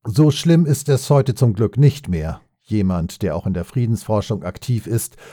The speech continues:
hat kürzlich zu mir gesagt, Zitat, „Weißt du, sie können uns gar nicht mehr alle umbringen.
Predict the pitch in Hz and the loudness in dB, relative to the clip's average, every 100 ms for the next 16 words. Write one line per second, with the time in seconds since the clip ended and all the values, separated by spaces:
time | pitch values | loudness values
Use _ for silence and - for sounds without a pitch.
0 | - 147 - 185 190 - 151 - 135 113 | -6 -6 2 2 2 0 -2 2 2 2
1 | 104 104 110 123 123 - - _ - 101 | 0 0 0 0 -4 -14 -20 _ -10 -6
2 | 98 107 - - _ _ _ _ _ _ | -2 -2 -4 -14 _ _ _ _ _ _
3 | - 156 143 147 135 107 113 - 127 127 | 2 2 4 4 4 4 -2 2 4 4
4 | 104 95 - 95 95 92 92 80 87 87 | 2 -4 -2 0 -2 -2 -6 -6 -6 -4
5 | 87 92 95 92 85 | -4 -4 -2 -2 -4